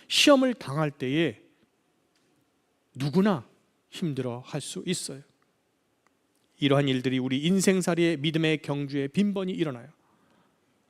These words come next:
야고보는 이것을 잘 알고 있었어요. 그래서 시험이 오면, 어려움이 닥치면 "인내하십시오.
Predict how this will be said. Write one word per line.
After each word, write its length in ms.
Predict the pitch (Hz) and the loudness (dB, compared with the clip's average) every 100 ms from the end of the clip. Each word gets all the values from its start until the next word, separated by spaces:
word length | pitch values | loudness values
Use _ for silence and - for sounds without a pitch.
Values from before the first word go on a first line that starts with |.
| _ - | _ -4
야고보는 480 | 127 160 240 277 | 0 2 2 2
이것을 300 | 208 185 202 | 0 -2 -4
잘 240 | 196 - 175 | -8 -8 -4
알고 220 | 135 175 | -4 -6
있었어요. 400 | 180 143 - 139 143 _ _ _ _ _ _ _ _ _ _ _ _ _ _ | -8 -12 -16 -20 -20 _ _ _ _ _ _ _ _ _ _ _ _ _ _
그래서 300 | - 120 170 | -6 -4 -2
시험이 420 | 156 - 214 220 | 0 2 2 0
오면, 320 | 165 156 160 131 _ _ _ _ _ _ - | -2 -2 -4 -8 _ _ _ _ _ _ 0
어려움이 480 | 131 180 240 247 | 4 6 8 6
닥치면 520 | 226 147 - 190 208 135 _ - - | 4 0 -2 -2 -2 -4 _ -10 6
"인내하십시오. 800 | 202 254 294 262 269 - 285 | 10 12 12 10 8 8 8